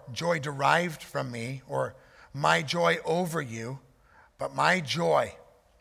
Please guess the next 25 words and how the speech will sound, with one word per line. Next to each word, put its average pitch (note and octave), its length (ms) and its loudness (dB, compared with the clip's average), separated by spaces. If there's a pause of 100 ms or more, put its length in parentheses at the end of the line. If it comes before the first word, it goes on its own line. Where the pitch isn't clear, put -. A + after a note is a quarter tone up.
properly F3 460 4
speaking, D3+ 560 -4 (320)
His D3 260 -4 (160)
own F#3 460 2 (100)
holy F3 680 0 (340)
exaltation. D#3+ 1000 2
The C#3+ 80 -6
joy F3 560 4 (260)
of C#3 180 0
the C3 80 -6
Son E3+ 640 4 (680)
is C#3 120 -8
the B2+ 100 -8
consciousness G3+ 720 2
of C#3+ 200 -4
God F3 560 6
working G3 600 0 (260)
in G3 300 0
you F#3+ 480 0
through F#3 340 -2
His F3 380 -2
love F#3 500 6
and F3+ 200 -2 (220)
His F3+ 340 0
caring, F#3+ 600 2